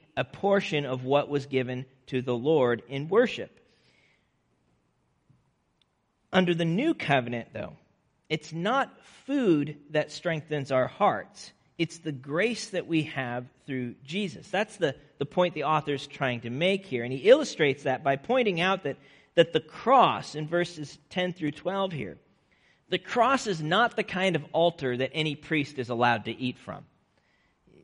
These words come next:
You're eating the wrong food. If you're trying to be nourished to follow God, that's the wrong kind of food. Rather, like certain old covenant offerings where the animal is, is then taken out and burned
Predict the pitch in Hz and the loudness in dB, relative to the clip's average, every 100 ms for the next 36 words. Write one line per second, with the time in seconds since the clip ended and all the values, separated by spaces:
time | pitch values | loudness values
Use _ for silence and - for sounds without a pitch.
0 | _ 131 156 180 190 226 208 180 151 165 | _ -20 -8 -4 -2 -2 0 0 4 4
1 | 165 151 135 - 147 131 113 165 196 240 | 4 2 -2 0 2 2 0 0 0 2
2 | 226 170 156 143 151 170 196 202 - 156 | 2 2 0 0 2 2 0 -2 -10 -18
3 | - 160 156 147 139 - - 156 151 180 | 0 2 2 0 -6 -12 -4 -2 0 0
4 | 208 - _ 165 185 - 147 135 160 170 | -2 -8 _ 0 0 0 0 2 2 2
5 | 165 160 147 139 - 220 190 110 80 - | 0 -2 -2 -4 -8 0 0 0 -6 -16
6 | _ _ - 185 240 208 160 156 156 - | _ _ -2 2 4 4 4 2 0 2
7 | 208 190 175 185 214 220 - 180 180 170 | 2 2 -2 6 8 8 6 0 0 0
8 | 160 208 202 165 151 143 151 147 160 202 | 0 0 -2 -4 -4 0 0 2 0 2
9 | 170 160 - _ _ 143 - - 135 147 | 0 -2 -6 _ _ -10 -10 -10 -6 -4
10 | 151 151 196 190 156 165 170 143 139 160 | -4 4 4 4 2 4 4 2 6 8
11 | 190 175 135 127 | 8 6 2 -2